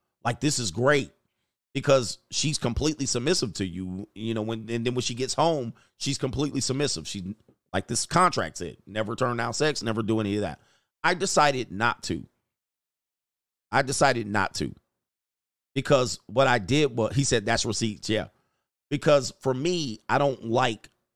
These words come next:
communicating with women when they're not with me. <laughs> All right. Again, I'm not a big texter. I'm not a big phone conversation person. I think it's, it disrupts my day. So even in this scenario, it did not seem,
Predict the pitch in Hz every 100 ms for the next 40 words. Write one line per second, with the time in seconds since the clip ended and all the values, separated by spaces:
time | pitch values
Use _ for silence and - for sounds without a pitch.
0 | _ - 135 127 113 123 110 101 98 95
1 | 110 101 95 98 95 95 90 85 87 78
2 | 73 - _ - - - - _ - 107
3 | 92 87 _ _ _ - 131 120 101 120
4 | 123 117 90 113 - - 101 - 71 57
5 | - _ _ _ _ - 123 117 107 110
6 | 107 110 110 98 101 85 - 82 78 73
7 | 80 - 62 - _ _ _ _ _ 135
8 | 139 127 123 - 98 98 123 - 120 -
9 | 95 90 85 76 - _ _ _ _ _
10 | _ _ _ - 143 151 165 165 156 139
11 | 131 120 120 135 139 131 123 113 113 120
12 | 120 107 - - 123 104 87